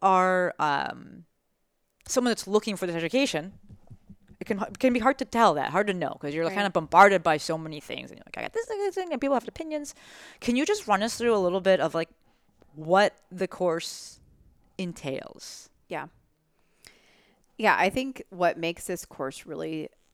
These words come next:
Speaker 2: successful, and this will play into what it entails, is this isn't just my opinion.
Speaker 1: Mm-hmm.
Speaker 2: This isn't just theory.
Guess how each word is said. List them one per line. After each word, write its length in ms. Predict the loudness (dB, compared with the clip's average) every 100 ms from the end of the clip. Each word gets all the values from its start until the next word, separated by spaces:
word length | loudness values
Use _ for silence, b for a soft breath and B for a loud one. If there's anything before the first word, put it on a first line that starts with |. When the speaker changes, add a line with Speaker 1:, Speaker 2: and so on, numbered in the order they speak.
| _
Speaker 2:
successful, 920 | -16 -14 -10 -8 -8 -10 -10 -10 -10 -18 _ _
and 300 | -14 -12 -10
this 200 | -12 -12
will 80 | -14
play 240 | -10 -10 -8
into 160 | -10
what 160 | -10 -10
it 80 | -12
entails, 600 | -14 -12 -10 -10 -12 -8
is 420 | -6 -4 -6 -8 -8
this 180 | -2
isn't 340 | -2 0 -4 -2
just 440 | 0 0 -2 -14 -12
my 160 | -8 -8
opinion. 560 | -8 -10 -10 -12 -14 -20 _
Speaker 1:
Mm-hmm. 480 | -20 -20 -18 -14 -10
Speaker 2:
This 140 | -6 -4
isn't 240 | -4 -6
just 260 | -8 -8 -8
theory. 480 | -6 -6 -8 -10